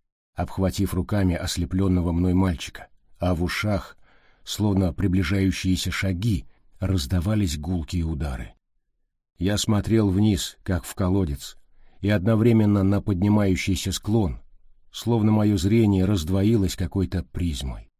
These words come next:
Будто я пристроился к перископу с подсветкой. И очень ясно и четко увидел что-то невообразимо чужое. Увидел и не забуду до конца своих дней.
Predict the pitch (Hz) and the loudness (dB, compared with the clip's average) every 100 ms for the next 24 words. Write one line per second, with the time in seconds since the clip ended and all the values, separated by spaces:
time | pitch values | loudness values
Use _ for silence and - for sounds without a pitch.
0 | _ _ _ _ _ _ _ _ - 85 | _ _ _ _ _ _ _ _ -4 -2
1 | 131 131 123 131 - 117 - - 135 123 | 0 2 4 4 2 -2 -2 2 4 4
2 | - 113 - 117 110 - 127 110 90 - | 2 -6 -2 0 0 0 0 0 -2 -6
3 | 107 - 98 80 - 67 _ _ _ _ | -6 -4 -4 -4 -8 -14 _ _ _ _
4 | _ _ _ _ _ _ _ _ _ - | _ _ _ _ _ _ _ _ _ -8
5 | 87 113 139 123 113 95 139 - 113 - | 0 2 2 4 4 4 2 2 0 0
6 | 101 - 147 - 90 65 - _ _ _ | -2 0 -2 -2 -4 -6 -10 _ _ _
7 | - 90 98 127 123 98 - 131 127 113 | -4 0 2 2 2 0 0 2 2 0
8 | 101 104 104 98 104 90 120 120 - 120 | 0 0 0 0 -2 0 0 0 -2 -4
9 | 107 85 60 - _ _ _ _ _ _ | -2 -4 -4 -10 _ _ _ _ _ _
10 | _ _ _ - 95 87 123 107 98 67 | _ _ _ -2 0 2 2 2 0 -2
11 | - _ _ _ - 95 98 85 90 107 | -12 _ _ _ -2 2 2 0 0 0
12 | 104 98 92 90 - 104 90 87 87 78 | 0 0 -2 -2 -2 -4 -4 -4 -4 -2
13 | 78 71 58 | -4 -4 -6